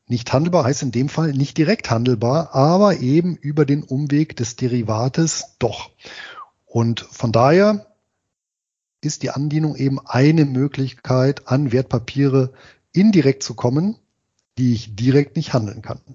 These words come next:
Das ist das eine Motiv. Und das andere Motiv ist tatsächlich nicht nur das Wertpapier zu beziehen, sondern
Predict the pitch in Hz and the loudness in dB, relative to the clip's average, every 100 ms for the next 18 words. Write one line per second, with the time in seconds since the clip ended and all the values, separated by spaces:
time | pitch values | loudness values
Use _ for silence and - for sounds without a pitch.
0 | _ _ _ - 110 110 - 170 202 196 | _ _ _ -10 -8 -4 0 2 2 2
1 | 208 240 - - - - - - 104 - | 0 0 -6 -20 -20 -20 -20 -10 -8 -2
2 | 147 202 196 196 - 196 202 - _ 160 | 0 2 2 0 -2 0 0 -4 _ 0
3 | 202 - - 139 - 143 - 160 - 170 | 0 -4 -12 -12 -4 -4 0 -2 0 0
4 | - - - - - _ _ _ _ _ | 0 -14 -20 -20 -20 _ _ _ _ _
5 | _ _ _ _ _ _ _ _ _ _ | _ _ _ _ _ _ _ _ _ _
6 | 143 165 - 151 131 117 117 123 123 - | 0 0 2 2 2 2 -2 -2 -2 -4
7 | - 98 139 - 127 117 - 127 127 107 | -10 0 0 0 -6 -4 -4 2 2 2
8 | 104 _ 123 - - 120 123 107 98 107 | -4 _ -16 -12 -8 -8 -8 -8 -4 -4
9 | - 131 160 214 233 226 - - - _ | -2 -2 2 2 0 -6 -20 -20 -20 _
10 | _ 135 180 135 98 107 | _ 0 2 4 4 2